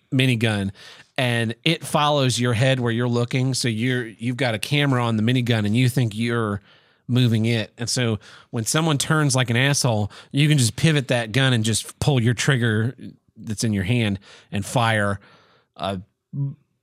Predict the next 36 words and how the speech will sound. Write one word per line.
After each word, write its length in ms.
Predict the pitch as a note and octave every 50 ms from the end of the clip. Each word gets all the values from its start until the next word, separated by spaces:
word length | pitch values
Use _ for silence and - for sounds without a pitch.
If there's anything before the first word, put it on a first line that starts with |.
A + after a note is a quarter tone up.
| _ _
just 240 | - F3 D#3 A#2 A#2
mow 360 | A#2 A#2+ A#2 A#2+ A#2+ A#2+ A#2
the 100 | G#2 G#2
fucking 540 | G2 - - B2+ A2 G2 - G#2+ G2 G2 F#2
car 340 | - - A2+ G#2 G2 F#2 F#2
down. 460 | F2 F#2+ F#2 F2+ F2+ F#2 G2+ B2+ E3+ - F3+ G3+ G#3
Mow 200 | A#3+ C#4 C#4+ C4
the, 140 | G3+ G3+ G3+
it's 140 | F#3+ -
usually 240 | C4 C4+ G#3 E3+ D#3
a 40 | B2
big 200 | G#2 C3 B2 G#2
truck 300 | - - C#3 A#2 G#2 -
guy. 200 | - A#2 G#2+ G#2
It 80 | G#2+ -
just 720 | D#3 C#3 A2+ - - F3 F3 E3+ D#3+ D3+ D3+ C#3 C#3+ D3+
right 220 | D3+ C#3 C3+ C3+
through 140 | C3+ C#3 C3
his 100 | A2+ G#2
fucking 320 | - - C3 A2+ - B2 A2
passenger 440 | G#2+ A#2 G#2+ G#2+ F#2+ - A2 F#2+ F#2+
door. 340 | F#2 G2+ G2 G2+ G#2 G2+ - _ - - - - - - - - - - - - - - - - - _ _ _ _ _ _
If 200 | - D3 B2 C#3
it 120 | D3+ A#2+
doesn't 260 | - D3 D#3 D#3 D#3+ C#3+
hit 180 | A2+ D#3+ D#3+
his 100 | C#3+ B2+ -
passenger, 560 | - D#3+ D#3 C#3 C#3+ C#3+ B2 C3+ B2+ C#3 C#3
it'll 200 | C3 B2+ A#2+ A2
hit 160 | F#2 D3 C3+
his 100 | B2 A#2+
transmission 640 | - - C#3+ B2+ A#2+ A2 A#2 A#2+ A#2+ A2 - A#2
and 120 | A#2 A2+ G2+
destroy 320 | G#2 G2 - - C3 A#2
the 100 | G#2 G#2+
car. 400 | - - A2+ G#2+ G#2 G#2 G#2 G#2+